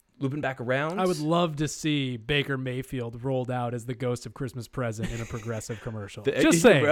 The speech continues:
Speaker 1: the, uh, honestly, I think I like my analogy. I'm sticking with it. We got Lawrence, the young gun. We got Mayfield, the guy who's gonna do it this season. He's gonna. And then Kirk Cousins, who has been, been there plenty,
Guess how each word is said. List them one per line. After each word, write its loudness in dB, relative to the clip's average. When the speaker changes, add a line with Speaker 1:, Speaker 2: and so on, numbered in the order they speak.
Speaker 1:
the, 2
uh, 4
honestly, 0
I 2
think -4
I -2
like 0
my -2
analogy. 0
I'm 0
sticking -4
with -2
it. -2
We -2
got 2
Lawrence, 2
the -2
young 0
gun. -2
We -4
got -2
Mayfield, 0
the -2
guy 2
who's 0
gonna 0
do 2
it 2
this 2
season. 2
He's -6
gonna. 4
And -2
then 0
Kirk 2
Cousins, 0
who 0
has -2
been, 0
been 4
there 0
plenty, -2